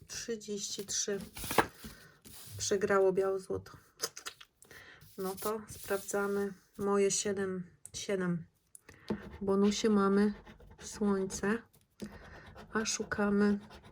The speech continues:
dwadzieścia sześć, sześć, dwadzieścia cztery, jedenaście. A mamy dziewięć, dwa,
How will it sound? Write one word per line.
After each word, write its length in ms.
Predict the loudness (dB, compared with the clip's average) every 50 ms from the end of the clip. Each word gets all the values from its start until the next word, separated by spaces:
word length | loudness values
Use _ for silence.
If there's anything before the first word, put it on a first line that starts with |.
| -20 -20 -20 -20 -20 -20 -20 -20 -16 -10 -6
dwadzieścia 720 | -4 0 2 2 2 4 4 2 2 0 -4 -4 -4 -4
sześć, 560 | -4 -4 -4 -4 -4 -4 -6 -10 -14 -14 -16 -16 -16 -18 -18 -18 -16 -16 -16 -16 -16 -16 -20 -20 -20 -20 -20 -20 -20 -14 -8
sześć, 680 | -4 -4 2 4 4 4 4 2 -4 -10 -10 -12 -14 -14 -14 _ _ _ _ _ -12 -12 -12 _ -20 -20 -20 -20 -20 -20 -20 -20 _ -20 -20 -20 -20 -20 -20 -16 -16 -16 -16 -16 -18 -18 -18 -18 -18 -20 -14 _
dwadzieścia 640 | -4 2 4 4 4 6 4 2 2 0 0 -2 -2
cztery, 540 | 0 -2 -6 0 4 4 6 6 4 4 2 0 -8 -14 -16 -20 -20 -20 -20 -20 -20 -18 -18 -18 -18 -18 -18 -18 -18 -18 -20 -16 -16 -14 -14 -14 -14 -16 -16 -18 _ _
jedenaście. 1200 | 4 6 6 6 6 4 2 0 -2 0 0 0 -2 -2 -2 -4 -4 -6 -6 -10 -12 -10 -8 -8 -8 -8 -10 _ _ _ -20 -20 _ -20 -20 -20 -18 -16 -16 -16 -16 -16 -16 -18 -18 -16 -12 -12 -12 -12 -12 -16 -10 -2
A 40 | 2
mamy 460 | 4 6 8 8 8 6 4 2 -2 -10 -12 -10 -10 -8 -8 -8
dziewięć, 720 | 0 8 8 10 10 10 6 6 4 2 0 -2 -10 -14 -16 -20 _ _ -6 -6 -6 -12 -20 -20 -20 -20 -20 -20 -20 -20 -18 -18 -18 -18 -18 -20 -20 -20 -18 -18 -18 -18 -18 -18 -18 -18 -18 -10 -4
dwa, 480 | -4 0 2 4 4 6 6 6 4